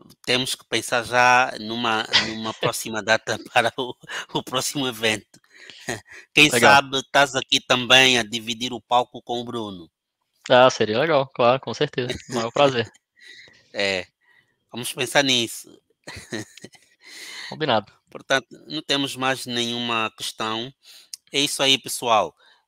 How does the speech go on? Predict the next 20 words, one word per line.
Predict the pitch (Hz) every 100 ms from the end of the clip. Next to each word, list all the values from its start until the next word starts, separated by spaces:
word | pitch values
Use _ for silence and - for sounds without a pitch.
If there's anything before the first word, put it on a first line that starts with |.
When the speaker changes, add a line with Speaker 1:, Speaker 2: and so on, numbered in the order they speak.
| _
Speaker 1:
Eh, | - 113 117 110 -
quero | 143 135
agradecer, | 123 113 107 - 127 120 117 110 104
hum, | 101 95 87 80 80 - 113
ao | 131
Luciano | 160 - 131 113 113 127 185 _ _ _ -
pela | 104 104 101 101 98 92 92 87 87
excelente | 87 - - 110 113 117 120 -
e | 107
brilhante | 101 104 113 110 104 _ - -
aula | 113 120 107 101
e | 117
demonstração. | 101 101 101 - 95 - 95 98 127 _ _ _ _ _
Que | - _ -
quer-, | 131 131 120 123 117
quero | - 127
agradecer | 120 110 110
também | 123 120 123
a |
vocês | 104 107 120 110 -